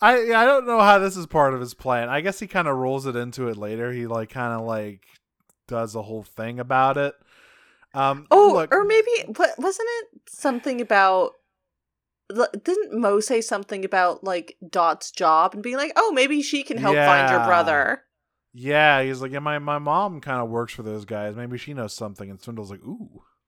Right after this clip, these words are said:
Speaker 1: say." Um, but I love this. So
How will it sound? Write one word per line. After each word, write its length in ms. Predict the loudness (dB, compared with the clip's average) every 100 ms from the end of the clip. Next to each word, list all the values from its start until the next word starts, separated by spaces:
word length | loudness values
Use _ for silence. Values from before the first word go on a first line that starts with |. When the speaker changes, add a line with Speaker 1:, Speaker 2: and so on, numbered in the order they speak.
| _ _ _
Speaker 1:
say." 540 | -12 -10 -10 -12 _ _ _ _ _ _ _ _ _
Um, 460 | -6 -4 -4 -6 -12 -6
but 160 | -2
I 80 | -2
love 400 | 0 -2 -2 -6
this. 400 | -4 -4 -6 -12
So 600 | -14 -4 0 2 2 -2